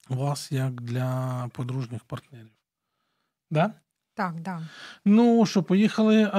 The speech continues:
Speaker 1: далі. Вже Лена анонсувала цю таку, е, ознаку. Це, напевно, одне з найпростіших. От, е, коли ви чистите свої повідомлення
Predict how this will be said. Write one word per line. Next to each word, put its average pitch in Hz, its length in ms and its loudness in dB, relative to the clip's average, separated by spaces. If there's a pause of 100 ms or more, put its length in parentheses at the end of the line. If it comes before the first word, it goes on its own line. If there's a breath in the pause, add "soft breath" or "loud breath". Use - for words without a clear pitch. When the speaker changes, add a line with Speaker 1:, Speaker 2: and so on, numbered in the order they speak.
(420)
Speaker 1:
далі. 202 340 4
Вже 180 640 2 (100)
Лена 185 360 -2
анонсувала 180 1120 0
цю 151 200 -2
таку, 143 520 -2 (500 loud breath)
е, 156 60 -4 (300)
ознаку. 135 880 -4
Це, 170 920 -2 (380)
напевно, 160 460 -2
одне 156 420 -4
з 139 220 -10 (320)
найпростіших. 147 1120 -10 (640 soft breath)
От, 120 540 -6
е, 120 1000 -6
коли 165 300 0
ви 165 500 0
чистите 139 1000 -4
свої 143 380 -6
повідомлення 139 1000 -4